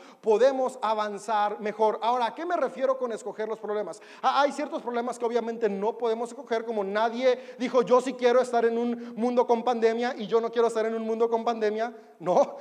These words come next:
obviamente todos escogeríamos el mundo sin pandemia. Hay problemas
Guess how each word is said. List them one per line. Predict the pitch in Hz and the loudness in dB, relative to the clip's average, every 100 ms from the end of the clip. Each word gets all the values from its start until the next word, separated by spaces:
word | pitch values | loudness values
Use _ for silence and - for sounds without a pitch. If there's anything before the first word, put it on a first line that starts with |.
| - | 0
obviamente | 190 240 240 240 | 6 6 6 2
todos | 240 254 | 6 4
escogeríamos | 254 247 226 214 226 233 240 | 4 -2 2 4 4 2 0
el | 208 | -2
mundo | 202 226 | 0 -2
sin | 233 | 0
pandemia. | 262 233 240 247 | -2 0 0 2
Hay | 233 254 | 2 2
problemas | 302 277 269 262 262 | 4 4 4 0 -4